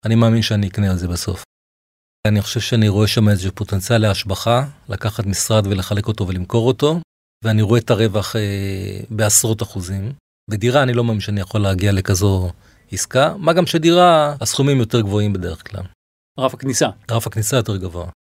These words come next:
Speaker 2: בשנים האחרונות יש, אה, ממש עלייה בכל התחום של WeWork, ולמשל אמרת שאתה בעצמך בעצם משתמש בנכס שקנית, למרות שאתה רואה אותו כהשקעה, אבל למה לי בעצם לא ללכת היום ל-WeWork כזה? אתה עסק של איש אחד,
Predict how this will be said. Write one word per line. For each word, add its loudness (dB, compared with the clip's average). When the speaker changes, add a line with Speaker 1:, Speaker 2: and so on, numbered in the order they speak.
Speaker 2:
בשנים 0
האחרונות 0
יש, 2
אה, 4
ממש -2
עלייה 0
בכל -2
התחום -2
של 2
WeWork, 4
ולמשל 0
אמרת -2
שאתה 0
בעצמך -2
בעצם 0
משתמש -4
בנכס 0
שקנית, 2
למרות 0
שאתה 0
רואה 2
אותו 2
כהשקעה, 0
אבל 0
למה 2
לי 4
בעצם 2
לא 4
ללכת 0
היום 2
ל-WeWork 4
כזה? 2
אתה -2
עסק 0
של 0
איש -2
אחד, 0